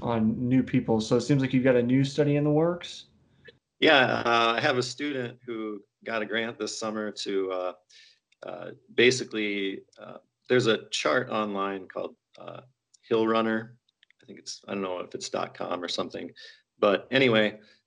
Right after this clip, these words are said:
Speaker 2: uh, it basically, uh, will give you,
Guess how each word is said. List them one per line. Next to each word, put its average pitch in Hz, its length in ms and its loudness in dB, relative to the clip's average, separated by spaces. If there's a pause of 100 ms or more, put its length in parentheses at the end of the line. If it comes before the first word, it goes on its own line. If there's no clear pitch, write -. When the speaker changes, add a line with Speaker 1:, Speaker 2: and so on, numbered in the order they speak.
Speaker 2:
uh, 98 300 2
it 117 200 2
basically, 113 720 0 (480)
uh, 92 260 -12 (100)
will 107 160 -2
give 107 220 4
you, 110 420 -2